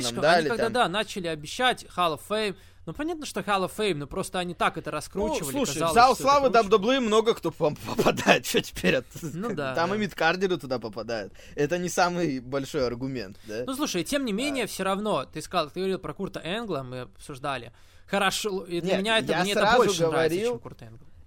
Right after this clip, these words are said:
Speaker 1: э, может быть, но я сразу говорил, вы слишком большого не ждите. Но сейчас я уже отталкиваюсь не от своих ожиданий личных,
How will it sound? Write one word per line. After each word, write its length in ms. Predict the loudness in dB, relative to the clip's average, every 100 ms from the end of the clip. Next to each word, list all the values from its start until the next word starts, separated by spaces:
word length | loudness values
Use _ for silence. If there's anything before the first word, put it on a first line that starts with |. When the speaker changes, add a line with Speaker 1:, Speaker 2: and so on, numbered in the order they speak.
| -18
Speaker 1:
э, 300 | -10 -8 -8 -6
может 420 | 0 0 0 -4
быть, 260 | 0 -2
но 120 | -2 -4
я 120 | -2
сразу 360 | 0 0 0
говорил, 440 | -4 0 0 2 -2
вы 100 | -2
слишком 480 | -8 -8 -6 -6 -4
большого 440 | -4 -2 -4 -2
не 160 | -4 -6
ждите. 440 | -6 -6 -6 -8
Но 120 | -12
сейчас 380 | -10 -2 -2 0
я 100 | -2 -2
уже 160 | 0
отталкиваюсь 580 | -2 0 -2 -4 -8 -8
не 80 | -8
от 140 | -8
своих 340 | -4 -4 -4 -6
ожиданий 500 | -8 -4 -4 -4 -8
личных, 460 | -10 -10 -14 -20